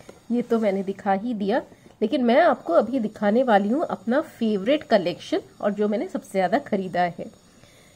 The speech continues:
And this box is a ring box। देखिए, इतना सुंदर सा बॉक्स है ना। अगर आप लोगों को जानना है ना कि बॉक्स का लिंक क्या है और you want to see कि मैं अपनी ज्वेल्स कहाँ पे रखती हूँ, ये तो मैंने दिखाने के लिए बॉक्सेस में डाल दिए हैं, ऐसे अच्छे-अच्छे बॉक्सेस में,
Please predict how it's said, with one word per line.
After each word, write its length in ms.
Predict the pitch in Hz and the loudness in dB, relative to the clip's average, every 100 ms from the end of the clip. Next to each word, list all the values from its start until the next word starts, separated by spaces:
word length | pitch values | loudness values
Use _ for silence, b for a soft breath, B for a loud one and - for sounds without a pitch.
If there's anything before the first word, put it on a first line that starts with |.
| b | b
And 240 | 208 233 | 0 2
this 340 | 214 415 - 208 | 2 0 0 4
box 240 | 190 196 | 4 4
is 120 | 240 | 2
a 120 | 277 240 | 4 4
ring 300 | 214 240 185 | 4 2 4
box। 320 | 190 - - | 4 4 -4
देखिए, 180 | 196 294 | -2 0
इतना 140 | 349 | -2
सुंदर 280 | 320 220 226 | -2 0 0
सा 160 | 269 | 0
बॉक्स 380 | 220 185 180 - | 2 2 2 0
है 80 | 196 | 0
ना। 120 | 262 - B B B | 0 -6 B B B
अगर 220 | 247 359 | 2 4
आप 260 | - 262 277 | 4 4 4
लोगों 280 | 320 349 | 2 2
को 140 | 349 381 | 2 2
जानना 360 | 330 240 240 | 6 6 6
है 320 | 277 294 285 269 | 2 2 2 4
ना 180 | 302 | 4
कि 200 | 392 - | 2 -6
बॉक्स 420 | 294 262 240 233 - | 0 4 2 0 0
का 140 | 277 | 2
लिंक 360 | 262 233 247 240 | 2 0 -2 -2
क्या 160 | 277 247 | 4 4
है 200 | 233 240 | 4 4
और 160 | 240 | 2
you 100 | 254 254 | 2 4
want 200 | 254 254 | 4 4
to 80 | 320 | -2
see 380 | - 247 247 | -2 -4 -4
कि 80 | - | -4
मैं 140 | 285 262 | -2 0
अपनी 280 | 269 277 | 0 -2
ज्वेल्स 360 | 226 226 214 233 | 0 0 0 -2
कहाँ 320 | - 214 220 | -2 2 2
पे 120 | 220 | 4
रखती 280 | 277 226 - | 2 2 -2
हूँ, 80 | 254 | 0
ये 120 | 226 | 0
तो 140 | 220 269 | 2 2
मैंने 160 | 269 | 2
दिखाने 400 | 254 - 214 208 | 0 -2 0 0
के 100 | 233 | 0
लिए 80 | 247 | 0
बॉक्सेस 460 | 220 208 - 220 240 | 2 2 2 -4 0
में 160 | 233 | 2
डाल 220 | 202 190 | 4 4
दिए 140 | 185 226 | 2 0
हैं, 60 | |
ऐसे 140 | 208 220 | 2 0
अच्छे-अच्छे 380 | 190 202 196 240 | 0 -2 -2 0
बॉक्सेस 440 | 190 190 214 | 0 0 -6
में, 80 | 214 | -4